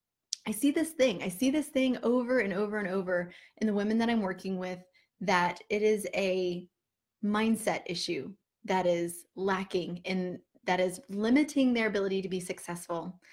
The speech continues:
Hello, hello. Hey, Mandy. It's so good to have you here. Um, and so the thing that sets the women apart who do best,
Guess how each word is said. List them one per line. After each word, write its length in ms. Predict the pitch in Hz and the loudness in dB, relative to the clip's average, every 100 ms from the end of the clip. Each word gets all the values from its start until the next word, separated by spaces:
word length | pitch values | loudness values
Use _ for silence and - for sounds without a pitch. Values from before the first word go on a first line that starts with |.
| - _ | -20 _
Hello, 180 | 330 359 | 2 4
hello. 440 | 359 427 427 359 | 6 6 6 4
Hey, 200 | 262 381 427 | 4 2 4
Mandy. 460 | 196 202 262 370 453 | 4 2 4 2 2
It's 180 | 294 - | -2 0
so 140 | 339 | 0
good 140 | 339 370 | 2 2
to 80 | |
have 180 | 330 370 | 2 2
you 140 | 339 262 | 2 0
here. 340 | 180 156 180 - - - - | -2 -4 -8 -16 -20 -12 2
Um, 500 | 247 226 202 202 - - | 6 6 6 0 -8 -4
and 160 | 247 254 | 0 2
so 340 | 262 247 247 - | 6 6 6 4
the 140 | 247 | -2
thing 440 | 240 269 294 339 381 240 | 4 6 6 4 -2 0
that 280 | 254 - - | -2 -2 -2
sets 280 | 247 247 | -2 -2
the 120 | - 220 | -2 -2
women 240 | 214 233 | -2 -2
apart 380 | 233 - 190 - - _ _ _ | -2 0 0 -2 -10 _ _ _
who 400 | 233 214 202 196 | -2 0 2 -2
do 200 | 196 226 | -2 -2
best, 480 | 226 196 208 - - | 0 2 0 -2 -14